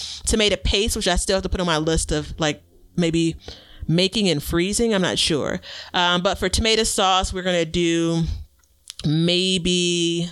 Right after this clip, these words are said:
I don't know, maybe a sixteen ounce jar or so of tomato sauce, um, and then just about a tablespoon of tomato paste. We're gonna let that get to simmering and get to the goodness of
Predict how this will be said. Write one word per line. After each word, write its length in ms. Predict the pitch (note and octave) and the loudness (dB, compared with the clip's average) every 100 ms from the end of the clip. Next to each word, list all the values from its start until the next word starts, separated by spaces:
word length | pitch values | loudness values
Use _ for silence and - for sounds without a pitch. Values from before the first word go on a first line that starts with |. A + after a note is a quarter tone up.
| - | -6
I 140 | C#3+ C#3 | -6 -2
don't 100 | C#3+ | -4
know, 160 | A#2+ | -4
maybe 400 | B2+ F3 F3 E3+ | -2 -2 0 0
a 60 | D#3 | 0
sixteen 540 | - F3+ - - F3+ | 0 -2 -4 -2 0
ounce 260 | F3 E3+ - | 0 0 -2
jar 560 | D#3 D3+ C#3+ C#3+ E3 F#3 | -4 -2 0 0 0 0
or 60 | |
so 320 | G3 G3+ F#3 | 0 0 0
of 100 | F3 | 0
tomato 320 | - E3 E3+ F3+ | -2 -2 0 -2
sauce, 520 | G#3+ G3 G3 G3+ - - - - - - | -2 0 -2 -4 -8 -14 -18 -16 -8 -2
um, 340 | E3 D3+ D3+ | 0 0 0
and 220 | E3+ E3 | 0 0
then 340 | E3+ E3 D#3+ D3+ | 0 2 0 0
just 400 | E3 E3 - - | 0 -2 -2 -4
about 460 | D3 D3+ D3+ D3 | -2 0 0 0
a 60 | C3 | -2
tablespoon 800 | - F3+ E3+ E3+ - E3+ E3 D3+ | -2 -2 -2 -4 -2 -2 0 0
of 100 | C#3 | -2
tomato 340 | - D3 C3 | 0 0 -2
paste. 560 | - - D#3 F#3 - - - - - | -4 -4 -2 -2 -4 -6 -12 -18 -6
We're 120 | F#3 | -2
gonna 160 | G3 F3 | 0 2
let 380 | E3 F3 E3+ D3 | 2 0 -2 0
that 300 | D#3+ D#3 - | 0 0 -2
get 180 | E3+ - | -4 -2
to 80 | C#3+ | -2
simmering 800 | - E3 D#3+ E3 E3+ E3+ E3+ D#3+ | -2 0 0 0 -2 -2 0 0
and 200 | C3+ C#3 | 0 -2
get 140 | B2 | -2
to 120 | - - | -4 -4
the 80 | |
goodness 560 | C#3 D3+ - E3+ E3 - | -4 -4 0 0 0 -2
of 560 | - C3+ C3+ C3 C3 | -2 -2 -2 -4 -6